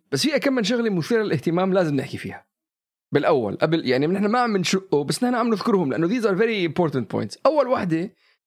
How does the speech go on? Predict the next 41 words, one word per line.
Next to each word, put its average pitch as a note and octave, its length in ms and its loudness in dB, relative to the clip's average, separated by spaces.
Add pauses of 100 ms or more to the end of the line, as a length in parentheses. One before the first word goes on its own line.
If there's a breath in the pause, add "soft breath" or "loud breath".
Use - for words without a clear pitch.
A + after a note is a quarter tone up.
(140)
و B2 120 2
I F3 40 0
think A#3 200 -2
أنت، A#3+ 160 0
أنت G#3+ 300 0
لفتت D3 320 0
لي F#3+ 120 0
انتباهي D3 460 0
هلأ C#3 180 0
قبل B2+ 180 0
التسجيل، B2 600 -2 (440 soft breath)
و-، B2 560 0 (340)
وفعلًا G3+ 460 0
بلشت F#3 380 0
شوي G3 260 0
شوي F#3+ 220 0
يعني C#3 180 2
عبين D#3 240 2
ما D3 80 2
رحنا D3+ 240 0
وجبنا C3+ 300 0
المي C#3 240 0
وجبنا C3+ 260 -2
القهوة D#3 280 0
عم C3 100 0
بتدور D3 300 0
براسي D3+ 480 0 (760 loud breath)
إنه D#3 240 2
هذا B3 100 2
الفيلم G3+ 340 2
عن C3+ 100 2
جد، C#3 220 2
عن B2 100 2
جد C#3+ 260 0
تبييض C3+ 460 0
أموال A2+ 340 0 (220)
إذا C#3 160 2
بدك. D3+ 360 0
<laughs> - 160 2
يعني A3+ 200 2
عن، - 140 4